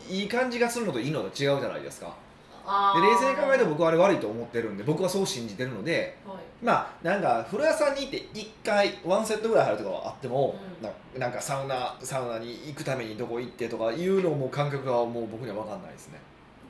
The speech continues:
Speaker 1: へー。でもなんか、キャンプ場にあったりとか、こう、サウナ今流行ってます。まあ、今っていうか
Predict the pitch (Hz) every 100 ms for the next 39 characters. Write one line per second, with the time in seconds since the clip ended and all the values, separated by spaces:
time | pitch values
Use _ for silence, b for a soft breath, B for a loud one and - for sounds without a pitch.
0 | - 226 214 208 208 208 202 202 202 196
1 | 196 - 262 240 247 202 - B B -
2 | - - 339 359 349 349 339 330 320 -
3 | 185 190 - 233 202 180 208 202 - 196
4 | 190 - 392 381 214 196 202 247 349 339
5 | 311 302 220 202 196 233 311 214